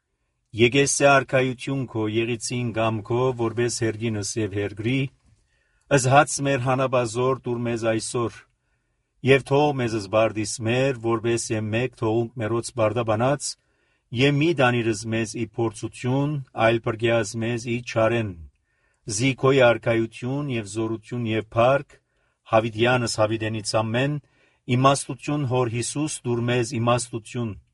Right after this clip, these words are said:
սպարիս խորհել և խոսել և գործել, առաջի քո համենայն ժամ, ի չար խորհրդոց, ի բանից և ի գործոց, փրկեաս մեզ, և ողորմյա քո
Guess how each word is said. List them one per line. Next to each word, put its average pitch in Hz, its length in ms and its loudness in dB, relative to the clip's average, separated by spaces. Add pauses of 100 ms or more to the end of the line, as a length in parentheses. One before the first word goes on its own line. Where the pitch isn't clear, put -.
(320)
սպարիս 117 460 2
խորհել 123 540 0
և 120 200 0
խոսել 127 600 -2
և 120 280 0
գործել, 117 580 -2 (640)
առաջի 120 500 2
քո 120 220 -4
համենայն 110 580 -4
ժամ, 127 380 -2 (1300)
ի 135 80 2
չար 135 380 2
խորհրդոց, 123 760 0
ի 123 100 -4
բանից 120 480 -2
և 117 220 0
ի 113 100 -4
գործոց, 117 680 -2
փրկեաս 110 580 0
մեզ, 123 400 -4 (580)
և 120 320 4
ողորմյա 117 640 0 (160)
քո 123 240 -4